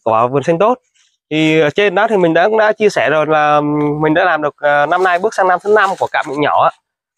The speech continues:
Thì cái sản lượng, cái kỹ thuật thì, ờ, anh, ờ, Đào cũng đã nói rồi.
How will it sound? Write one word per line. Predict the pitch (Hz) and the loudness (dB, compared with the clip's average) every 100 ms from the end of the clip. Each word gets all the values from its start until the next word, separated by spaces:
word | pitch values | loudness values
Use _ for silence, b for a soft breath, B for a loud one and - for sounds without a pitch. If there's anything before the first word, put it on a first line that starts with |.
| _ - | _ -4
Thì | 151 156 151 147 147 - | 0 2 2 2 0 -2
cái | 208 | -4
sản | 170 113 165 | -2 0 2
lượng, | 185 - _ _ _ _ - | 2 -2 _ _ _ _ -4
cái | 220 | -4
kỹ | 254 | -2
thuật | 220 170 - | 0 -2 0
thì, | 165 160 156 | 0 0 2
ờ, | 151 147 143 147 143 147 147 135 _ b b | 0 0 0 0 0 -2 -4 -6 _ b b
anh, | 170 185 185 | 0 2 2
ờ, | 180 170 170 | 2 2 2
Đào | 160 139 | 0 -2
cũng | 143 | -2
đã | 190 | 0
nói | 190 220 | 2 2
rồi. | 180 | 2